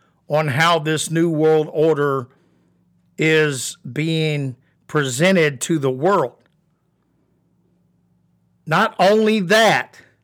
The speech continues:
he is supposed to be this economic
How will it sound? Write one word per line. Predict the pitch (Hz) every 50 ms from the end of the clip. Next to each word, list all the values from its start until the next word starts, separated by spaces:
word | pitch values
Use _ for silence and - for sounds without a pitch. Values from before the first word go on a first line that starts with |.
| _ _ _ _ _ _ _ _ _ _ _
he | - - 214 208 196
is | 190 190 190 185 165 - - - _ _ _ _ _
supposed | _ - - 196 175 165 - - - 226 233 240 220 - - - - -
to | - 160
be | 147 135 147 143 139 131 131 127 127 131 - _ _ _ _ _ _ _ _
this | - 139 147 165 170 170 160 - - - - - - _ _ _ _ _ _ _ _ _ _ _ -
economic | 196 208 196 208 190 180 185 185 185 190 190 190 185 180 170 - - - - - -